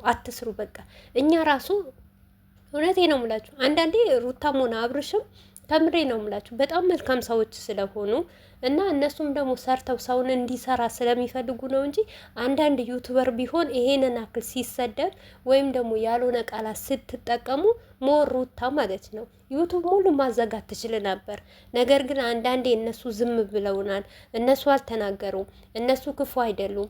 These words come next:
የሆነ ነገር አያረጉብንም ብለን እንዳገኘን በእነሱ ህይወት መናገር፣ በእነሱ ህይወት ገብተን ማጨባበር ምናምን ነገር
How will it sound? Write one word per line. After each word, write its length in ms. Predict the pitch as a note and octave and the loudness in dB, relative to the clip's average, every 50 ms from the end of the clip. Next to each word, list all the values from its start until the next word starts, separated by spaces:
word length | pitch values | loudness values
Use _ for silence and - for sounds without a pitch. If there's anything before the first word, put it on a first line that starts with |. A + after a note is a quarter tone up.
| - - - | -10 -12 -4
የሆነ 220 | A#3+ A#3+ B3+ C4 C4+ C4+ | 2 4 6 6 6 6
ነገር 300 | C4+ C4+ A#3+ A#3+ A3+ G#3+ | 6 4 2 0 -2 -2
አያረጉብንም 880 | G3+ G#3+ A3+ A#3 A#3+ A#3 A#3+ A#3 A#3 A3+ G#3 G3 - A3 G#3+ G#3 G#3 G#3 G3+ | 0 2 4 4 4 4 2 0 -2 -4 -10 -8 -6 -6 -6 -6 -6 -6 -2
ብለን 360 | - B3 B3+ C4+ D4+ F#4+ A#4 - - - - - - - A3+ | -2 -2 0 0 0 -2 -2 -4 -10 -20 -20 -16 -8 -4 -2
እንዳገኘን 760 | A3+ A3+ A3 A#3 A3+ A3+ G#3+ A3 G#3+ G#3+ G#3+ A3+ B3+ D#4+ E4+ C#4+ | 0 0 2 2 2 0 0 0 0 0 2 4 4 2 2 0
በእነሱ 400 | - A3+ G#3 G#3 G#3+ G#3 - - A3+ | -2 -2 -2 -2 -2 -4 -4 -8 -10
ህይወት 300 | - - A3 G#3+ G#3+ - - | -6 -4 -4 -4 -4 -4 -6
መናገር፣ 560 | G#3 G3 G3 F#3+ F#3+ F#3+ F#3+ F#3+ A3+ A#3+ C#4+ C4 | -4 -4 -2 -2 -2 -4 -4 -2 -2 -2 -2 -2
በእነሱ 460 | - A#3 G3+ G3 G3 G3+ G3 - - - A3+ | -4 -4 -4 -2 -2 -2 -4 -4 -8 -10 -8
ህይወት 340 | - A#3 A#3 A#3 A#3 A3+ A3+ | -4 0 2 2 2 2 0
ገብተን 420 | A3+ A3+ A3 - - A#3+ A#3 A3+ - - - - - - G#3+ | -2 -4 -4 -4 -2 -2 -2 -2 -4 -8 -16 -18 -16 -10 -4
ማጨባበር 880 | G#3+ A3 G#3+ G3+ G3 - - A3+ A3 A#3 A#3 A3 A3 - A3 G#3+ G#3 G#3 G#3+ | 0 2 2 2 0 -2 -2 0 2 4 4 2 2 0 0 0 0 0 0
ምናምን 440 | A3 A3 A#3 A3+ A#3 A3+ A3+ A3+ A#3 | 0 2 2 2 2 0 0 0 0
ነገር 300 | B3 B3+ - E4 F#4+ | -2 -2 -2 -2 -2